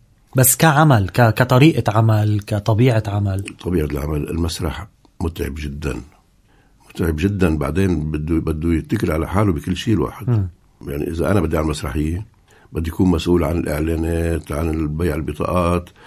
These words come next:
Speaker 2: عن التعاقد مع الممثلين، عن
Speaker 1: إذا المسرحية لإلك أنت.
Speaker 2: إيه، عن،
Speaker 1: مم.
Speaker 2: آه، سفرون، عن كل شيء
Speaker 1: مم. مم.
Speaker 2: بيتعلق بالموضوع. يعني فعلًا شيء متعب.
Speaker 1: مم.
Speaker 2: وبدك تحمل كتير أشياء، ممكن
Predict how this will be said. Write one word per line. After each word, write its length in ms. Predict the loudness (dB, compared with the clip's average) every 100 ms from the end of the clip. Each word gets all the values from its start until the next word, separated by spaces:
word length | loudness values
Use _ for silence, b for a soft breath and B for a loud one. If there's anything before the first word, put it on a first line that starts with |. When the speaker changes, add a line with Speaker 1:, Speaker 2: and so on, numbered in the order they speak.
| B B -2
Speaker 2:
عن 200 | 0 0
التعاقد 500 | 0 0 0 0 0
مع 100 | 0
الممثلين، 680 | 0 -2 -2 -2 2 2 0
عن 160 | 2
Speaker 1:
إذا 180 | 4 6
المسرحية 520 | 4 4 2 4 4
لإلك 420 | 4 2 -2 -2
أنت. 100 | 2
Speaker 2:
إيه، 280 | 4 6 4
عن، 160 | 4 6
Speaker 1:
مم. 160 | 6 6
Speaker 2:
آه، 560 | 4 4 2 2 0
سفرون، 580 | -2 -6 -2 2 2 2
عن 120 | 0
كل 200 | 0 0
شيء 200 | 2 4
Speaker 1:
مم. 160 | 6 4 -4 -4
مم. 180 | -4 -4 -8
Speaker 2:
بيتعلق 380 | -4 0 2 2
بالموضوع. 320 | 0 -2 -2
يعني 160 | -2 -2
فعلًا 240 | 0 0
شيء 220 | 0 -2 -4
متعب. 240 | -6 -10 -4
Speaker 1:
مم. 180 | -2 -2 b b b b b b
Speaker 2:
وبدك 720 | 2 6 6 6 6 4 2
تحمل 380 | 2 4 4 2
كتير 400 | 0 2 2 -2
أشياء، 280 | -4 -6 -6 -16 _ _ _ _ -20 -8
ممكن 680 | -2 -2 0 -2 -2 -4